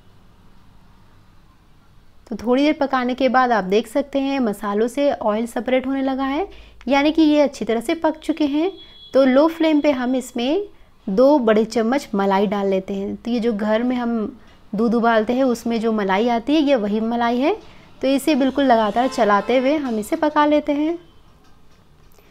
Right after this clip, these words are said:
इससे सब्ज़ी का जो टेस्ट है वो बहुत ही अच्छा आता है और बिल्कुल ये होटल या रेस्टोरेंट में बनने वाली सब्ज़ी से भी बहुत ज़्यादा टेस्टी बनती है। और दो मिनट के लिए हमने इसे पका लिया था। आप देख सकते हैं मसाले बहुत ही अच्छी तरह से पक चुके हैं।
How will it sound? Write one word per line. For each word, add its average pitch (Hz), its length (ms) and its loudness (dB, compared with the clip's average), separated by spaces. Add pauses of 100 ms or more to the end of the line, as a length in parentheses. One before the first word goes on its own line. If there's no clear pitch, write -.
(200)
इससे 262 220 0
सब्ज़ी 233 340 0
का 277 120 0
जो 262 160 2
टेस्ट 247 360 -2
है 294 60 0
वो 269 160 0
बहुत 208 320 -2
ही 285 100 2
अच्छा 269 300 -2
आता 262 240 -2
है 269 240 -4
और 214 320 0
बिल्कुल 214 400 -2 (400)
ये 247 260 4
होटल 220 400 0
या 254 140 0
रेस्टोरेंट 220 460 -4
में 240 120 -4
बनने 226 260 -2
वाली 233 220 -2
सब्ज़ी 220 360 -6
से 226 180 -4
भी 262 100 -2
बहुत 196 380 -4
ज़्यादा 220 240 0 (260)
टेस्टी 196 300 -2
बनती 185 320 -6
है। 196 200 -8 (480)
और 226 160 2
दो 262 240 2
मिनट 285 240 2
के 277 160 0
लिए 262 120 2
हमने 214 240 0
इसे 208 160 -4
पका 220 340 -2
लिया 269 280 0
था। 285 160 -2
आप 214 220 0
देख 208 240 0
सकते 214 280 -8
हैं 277 80 -2
मसाले 226 500 -2
बहुत 190 280 -2
ही 277 80 0
अच्छी 262 240 -2
तरह 220 240 -2
से 320 180 -2
पक 226 240 -6
चुके 220 300 -6
हैं। 302 180 0